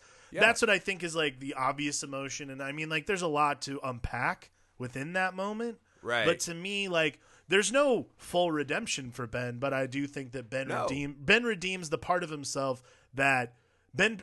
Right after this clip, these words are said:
Speaker 2: to me, re-, at least redeems the part of himself that put Rey in that situation.
Speaker 1: Right, and I think what it's saying, a lot of this too, right, is Ben is not redeemed per se,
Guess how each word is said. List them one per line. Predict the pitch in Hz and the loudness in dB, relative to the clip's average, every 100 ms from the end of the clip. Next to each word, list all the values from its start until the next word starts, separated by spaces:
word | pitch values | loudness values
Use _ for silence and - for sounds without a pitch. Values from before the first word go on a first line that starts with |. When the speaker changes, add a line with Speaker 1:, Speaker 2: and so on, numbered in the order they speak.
| - | -10
Speaker 2:
to | 165 | -6
me, | 170 143 | -6 -6
re-, | 151 160 | -8 -6
at | |
least | 170 220 180 | -2 -2 -2
redeems | 151 160 156 | -4 -6 -6
the | 147 | -2
part | 160 | 0
of | 147 | 0
himself | 139 - 139 127 - | -2 -2 -2 -2 -2
that | 127 120 120 _ | -4 -4 -8 _
put | - 175 151 _ - | -4 -2 -2 _ -10
Rey | 127 143 127 110 107 | -4 -2 -2 -4 -10
in | 156 131 | -12 -10
that | 117 - | -8 -8
situation. | 113 - 104 101 - - _ _ _ _ _ _ - | -8 -10 -12 -16 -16 -16 _ _ _ _ _ _ -4
Speaker 1:
Right, | 143 135 107 | 6 6 6
and | 120 131 | 4 6
I | 127 | 4
think | - 180 185 | 4 0 0
what | 202 | -2
it's | 185 - | -2 -4
saying, | - 127 117 107 104 107 _ _ - | 0 4 4 4 0 -6 _ _ -4
a | |
lot | 127 139 170 165 | -2 4 4 4
of | 120 | 2
this | 104 - | -2 -4
too, | - 104 | -6 -6
right, | 82 82 95 | -4 0 0
is | 95 87 - 107 | 0 -4 -14 -8
Ben | 123 196 | -4 -2
is | 247 151 | -2 -2
not | 170 156 147 _ - | 2 2 2 _ -10
redeemed | 131 113 135 139 123 110 - | -8 -6 -2 -2 -2 -6 -6
per | - 98 | -4 -4
se, | - 87 73 85 | -4 -8 -6 -8